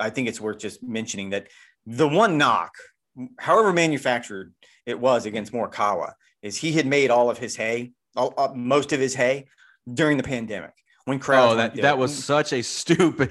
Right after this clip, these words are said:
Speaker 2: <laughs> that was such a stupid criticism.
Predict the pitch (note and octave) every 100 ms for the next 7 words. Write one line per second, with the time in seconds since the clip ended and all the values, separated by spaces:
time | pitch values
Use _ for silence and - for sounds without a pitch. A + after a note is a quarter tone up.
0 | - D3 E3 D#3+ D#3+ - D#3 D#3 C3+ B2+
1 | - - C#3 C3 G2+ A#2+ G#2+ G2+ G2+ F2
2 | F2